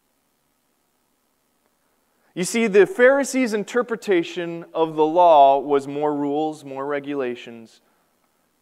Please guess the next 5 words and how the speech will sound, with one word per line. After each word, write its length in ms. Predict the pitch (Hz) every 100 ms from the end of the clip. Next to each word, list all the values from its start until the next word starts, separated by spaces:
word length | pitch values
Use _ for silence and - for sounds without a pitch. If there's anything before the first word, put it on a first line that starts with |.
| _ _ _ _ _ _ _
and 140 | 113
more 160 | 113 127
separation 680 | 127 131 127 120 107 - 101
from 220 | - 101
God. 300 | 95 95